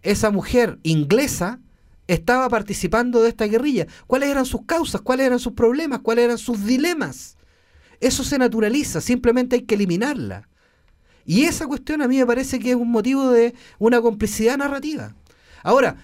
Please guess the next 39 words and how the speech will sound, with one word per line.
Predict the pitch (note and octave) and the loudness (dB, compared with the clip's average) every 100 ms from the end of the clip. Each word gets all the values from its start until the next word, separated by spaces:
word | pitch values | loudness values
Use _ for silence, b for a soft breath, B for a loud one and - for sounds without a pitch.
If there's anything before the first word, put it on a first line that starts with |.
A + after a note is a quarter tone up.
| B | B
el | A#2 A#2 | -6 -2
tipo | D3+ D#3+ | 2 2
lo | |
hace | E3+ C#4+ | 0 0
bien, | E4+ F4 F#3 G#2+ G#2 | -2 -2 -4 -6 -4
construye | C#3 C3 D#3+ D#3+ | -4 -2 0 0
una | D#3 | 2
película | D3+ E3 G3 | 0 0 0
entretenida | G3+ A3 A#3 B3 D4 C#4+ C4+ | 0 2 2 2 2 0 0
que | |
efectivamente, | - D#3+ D#3+ A#3 A#3+ C4 C4+ F3+ | -2 -2 0 2 4 0 0 -2
creo | F#3 F#3 | 0 2
yo, | F#3 G#3 A3 B B _ | 2 2 0 B B _
que | E3+ E3+ | 0 2
logra | F3 B3+ A3 F3+ F#3 G3 B B | 2 2 0 0 -2 -6 B B
m-, | C3+ D3 D3 | -10 -8 -8
manejar | D#3 D#3 D#3+ D#3 - A#3+ B3 | -2 0 0 0 0 0 0
esa | - G3+ | 0 -2
tensión | G3+ D#3 D3+ - C#4+ C4+ A#3 A#3+ B B B _ | 0 0 0 0 0 2 0 -6 B B B _
del | D3+ F#3 F3+ F3 | -2 0 2 2
momento. | F3 B3 D4+ E3+ | 0 -2 -2 -4
O | |
sea, | D#3 D#3+ B2 b b _ | -2 -2 -2 b b _
todos | A3 C4 | 4 4
los | A#3+ | 2
que | G3+ | -2
estamos | - G3+ G3 | -4 -2 -2
en | F#3 | -4
esta | E3+ D#3 | -2 -2
mesa | D#3+ D3+ D#3+ E3+ F#3 | 0 -2 -2 -4 -4
trabajamos | D#3+ D3+ C#3 G3 G#3 | -2 -2 -2 -2 -2
también | G#3 D#3+ F3+ F#3 | -4 -2 -2 -2
en | |
temas | F#3 F#3 D#3 | -2 -2 0
de | D3 | -2
gestión | B2+ - A#3+ G3+ | -4 2 4 4
en | C3 | 0
la | A2 | -4
universidad. | F2+ E2 - - - | -6 -10 -12 -16 -18